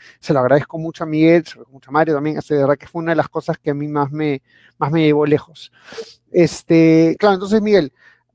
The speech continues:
más o, dos mil diecisiete, dos mil dieciocho, dos mil diez, sí, pero claro, final del dos mil diecisiete se abre el círculo de, claro, cuatro años ya, cuatro años ahora, se abre el círculo de inversionistas, como que la primera dinámica en tema de inversiones inmobiliarias de manera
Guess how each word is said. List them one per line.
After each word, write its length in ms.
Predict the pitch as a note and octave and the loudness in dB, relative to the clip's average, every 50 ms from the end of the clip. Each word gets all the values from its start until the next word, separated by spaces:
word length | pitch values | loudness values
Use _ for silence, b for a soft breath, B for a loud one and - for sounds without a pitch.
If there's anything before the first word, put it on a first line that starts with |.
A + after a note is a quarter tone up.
| _ - | _ -16
más 320 | F#3+ F#3+ G3 G#3 G#3+ G#3 | -10 -4 -2 -2 -2 -2
o, 60 | A#3+ A#3 G#3+ | -4 -10 -10
dos 160 | F#3+ F3 F#3+ F#3 | -8 -6 -6 -4
mil 160 | A3 A#3+ A#3+ | -4 -4 -4
diecisiete, 440 | A3+ G3 - B3 B3 A#3+ B3+ B3 A3 | -4 -2 0 0 0 2 2 -2 -2
dos 120 | G3 F#3 | -2 -4
mil 160 | G#3+ A#3+ A#3+ | -6 -4 -2
dieciocho, 720 | A#3+ B3+ - - C4 B3 B3 - - C4+ C4 B3+ B3 G3+ - - | -2 -2 -2 -2 -4 -6 -6 -6 -8 -6 -4 -4 -4 -6 -8 -10
dos 140 | F3 F3+ G#3+ | -8 -4 -4
mil 120 | B3+ B3+ | -2 0
diez, 140 | C4 C#4 - | 0 -2 -2
sí, 380 | - - - - G3 F#3 F3+ - F#3 - - _ _ _ | -2 -10 -10 -8 -8 -8 -6 -8 -10 -14 -14 _ _ _
pero 160 | - G3+ F#3+ | -2 0 0
claro, 300 | - G#3 G#3+ F#3 E3 D#3+ | 2 2 2 2 2 -2
final 260 | D#3 - G#3+ A3 C4 C#4+ | -4 -6 -2 -2 0 0
del 80 | C#4 | 0
dos 120 | C4+ B3+ A#3+ | -2 -2 -2
mil 120 | C4 B3+ | -4 -2
diecisiete 680 | C4 C4 - A3+ F#3+ - C4 C4+ C#4 C4+ C#4+ C#4+ C#4+ - _ _ _ _ _ _ | -4 -4 -4 -4 -6 -4 -2 -4 -2 -2 -4 -4 -6 -6 _ _ _ _ _ _
se 260 | _ - - - G#3 | _ -6 0 2 4
abre 760 | G#3 G#3+ A3 A3 G#3+ G#3+ G#3+ G#3+ A3 G#3+ F#3+ E3+ E3 D#3+ D#3+ | 4 4 4 2 4 4 4 4 4 4 2 2 2 2 0
el 100 | D#3 D#3 | 0 -4
círculo 600 | - - G#3+ F#3+ _ - A3 G#3+ G3+ G3 G3 F#3 | -6 -8 -8 -8 _ -12 -10 -8 -6 -6 -4 -4
de, 180 | F3+ E3+ D#3+ - | -4 -6 -6 -6
claro, 240 | - E3+ D3 C3+ | -2 -2 -2 -2
cuatro 260 | - - D#3+ - - E3+ | -2 -4 -6 -4 -4 -4
años 240 | E3 D#3 D3 C#3 | -6 -6 -6 -10
ya, 240 | B2 C#3+ C#3 B2+ C3 _ | -6 -4 -4 -4 -6 _
cuatro 240 | - - D3 - E3+ | -12 -12 -10 -8 -8
años 240 | F3 D#3+ D3 C3+ - | -8 -8 -8 -4 -2
ahora, 240 | D3 C#3+ C3+ C3+ - b b b b b b b b _ | -2 0 0 -2 -6 b b b b b b b b _
se 140 | - - G3+ | -2 2 6
abre 720 | G3 G3+ A3 G#3+ A3 A3 A3 G#3+ F#3+ F3 E3 E3 E3 D#3+ D#3+ | 6 8 8 8 8 8 8 6 6 6 4 2 2 0 -2
el 80 | D3 | -4
círculo 260 | - - F#3+ - A3+ | -6 -14 -12 -10 -8
de 60 | A3 G#3+ | -8 -6
inversionistas, 560 | G3 F3 D#3+ - E3 F3+ F#3+ E3 - - - | -4 -4 -4 -4 -6 -6 -6 -6 -6 -10 -14
como 160 | - D3 C3 | -12 -8 -4
que 60 | D3 | -4
la 60 | D3 | -4
primera 340 | C#3+ D3+ D3 E3 F#3 F#3+ G3+ | -4 -4 -6 -4 0 2 2
dinámica 500 | G3 F#3 F3+ F3+ F#3 F#3 F#3+ F3+ - F#3+ | 2 0 -2 -4 -4 -6 -6 -8 -6 -6
en 80 | F3+ D3+ | -6 -6
tema 200 | F3+ F3 F3+ F3+ | -6 -4 -2 -2
de 60 | F3+ | -2
inversiones 580 | F3 E3 C#3 C#3+ D#3 - - E3+ E3+ F3+ E3+ - | -4 -4 -4 -4 -4 -4 -8 -8 -6 -6 -6 -8
inmobiliarias 680 | F3 D#3 D3 C#3+ C#3+ D3 D#3+ E3 E3 E3 D#3+ E3+ D#3+ | -8 -10 -8 -8 -4 0 2 2 4 4 2 -2 -2
de 80 | D#3+ C#3+ | -4 -6
manera 520 | C#3 C3+ C#3+ D3 D3+ D#3 D#3 D3+ D3+ D3 | -8 -6 -4 0 2 2 2 2 0 -4